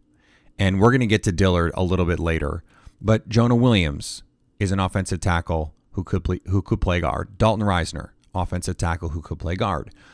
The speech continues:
Juwan Taylor, offensive tackle who could play guard. Chris Lindstrom from Boston College, who tested incredibly well. One of the top a-, athletes at the combine, full stop,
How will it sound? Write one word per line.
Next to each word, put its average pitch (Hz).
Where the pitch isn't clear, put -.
Juwan 87
Taylor, 101
offensive 90
tackle 76
who 90
could -
play 92
guard. 98
Chris -
Lindstrom 117
from 95
Boston 87
College, 120
who 98
tested 104
incredibly 135
well. 85
One 113
of 110
the 110
top 117
a-, -
athletes 107
at 107
the 104
combine, 87
full 98
stop, -